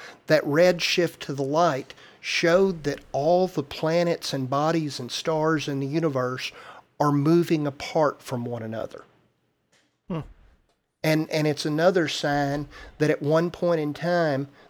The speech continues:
Speaker 1: the universe
Speaker 2: Ex-,
Speaker 1: exploded.
Speaker 2: expanded, yeah. It started in a, s-, a s-, s-, small spot and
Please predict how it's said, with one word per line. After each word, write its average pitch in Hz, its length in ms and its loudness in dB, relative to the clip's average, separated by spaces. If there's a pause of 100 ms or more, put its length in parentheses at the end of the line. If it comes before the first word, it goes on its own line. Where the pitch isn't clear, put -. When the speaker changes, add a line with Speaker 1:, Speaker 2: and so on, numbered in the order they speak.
(100)
Speaker 1:
the 139 120 2
universe 139 920 0 (1900)
Speaker 2:
Ex-, 160 160 -4
Speaker 1:
exploded. 165 400 6
Speaker 2:
expanded, 147 480 2
yeah. 135 240 4
It 139 100 2
started 147 380 4
in 139 60 4
a, 135 40 -2
s-, 131 140 -6
a - 40 -2
s-, - 240 -6
s-, - 180 -8
small 151 300 -2
spot - 360 0
and 135 140 -12